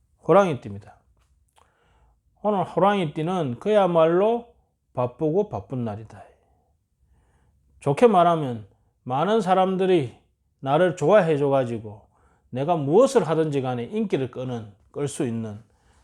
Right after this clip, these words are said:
어, 그러한 날이다. 그래서 끊임없이 내가 재롱을 부려야 할, <laughs> 내가 뭔가를 해야 할 상황이 생길 것이고,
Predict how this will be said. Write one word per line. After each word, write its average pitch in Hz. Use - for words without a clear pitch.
어, 127
그러한 180
날이다. 110
그래서 185
끊임없이 208
내가 165
재롱을 185
부려야 240
할, 123
<laughs> -
내가 -
뭔가를 185
해야 233
할 165
상황이 156
생길 180
것이고, 120